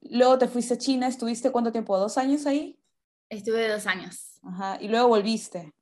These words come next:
Speaker 1: acá por las sierras latinoamericanas.
Speaker 2: Luego regresé, en realidad, eh,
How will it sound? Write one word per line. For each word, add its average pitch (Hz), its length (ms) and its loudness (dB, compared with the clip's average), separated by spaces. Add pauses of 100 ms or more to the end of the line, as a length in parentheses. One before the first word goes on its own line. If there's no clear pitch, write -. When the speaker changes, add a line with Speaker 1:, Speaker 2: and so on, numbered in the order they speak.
(100)
Speaker 1:
acá 175 460 -2
por 175 140 -4
las 160 180 -10
sierras 190 220 0
latinoamericanas. 170 880 0 (280)
Speaker 2:
Luego 302 400 6
regresé, 269 800 4
en 247 100 2
realidad, 247 500 4
eh, - 220 -4